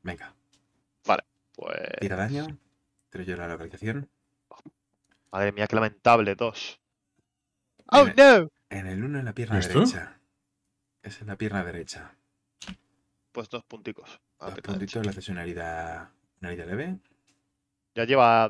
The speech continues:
Speaker 2: dos heridas leves y una
Speaker 1: Ujú. Efectivamente. Este goblin va a intentar lo suyo. Va a intentar otra vez atacar. ¡Oh! Te da.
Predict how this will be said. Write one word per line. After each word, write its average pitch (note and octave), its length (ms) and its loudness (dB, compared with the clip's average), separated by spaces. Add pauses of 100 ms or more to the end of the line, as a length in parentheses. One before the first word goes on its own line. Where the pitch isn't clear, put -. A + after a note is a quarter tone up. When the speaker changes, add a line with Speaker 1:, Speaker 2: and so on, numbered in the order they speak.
Speaker 2:
dos C#3 240 -6
heridas A#2+ 280 2
leves C#3 380 0
y A#2 100 -8
una A2 840 -6
Speaker 1:
Ujú. C3 140 -10 (1900)
Efectivamente. F#2+ 840 -10 (1300)
Este G2 320 -8
goblin G2 480 -6
va F2+ 100 -4
a F#2 120 -12
intentar F#2 320 -8
lo F#2 60 -10
suyo. C#3+ 380 -6 (160)
Va F2+ 40 -10
a F#2 40 -8
intentar F2 320 -12
otra E2+ 140 -8
vez E2+ 80 -14
atacar. G2 300 -8 (1800)
¡Oh! E2 1300 -6
Te F2 100 -8
da. A#2 240 -4